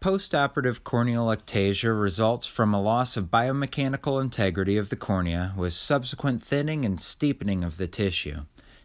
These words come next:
In lasik, the stromal flap is functionally decoupled from the cornea and no longer provides tensile strength.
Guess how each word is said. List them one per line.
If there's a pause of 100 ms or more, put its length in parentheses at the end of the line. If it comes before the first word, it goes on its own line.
In
lasik,
the
stromal
flap
is
functionally
decoupled
from
the
cornea
and
no
longer
provides
tensile
strength.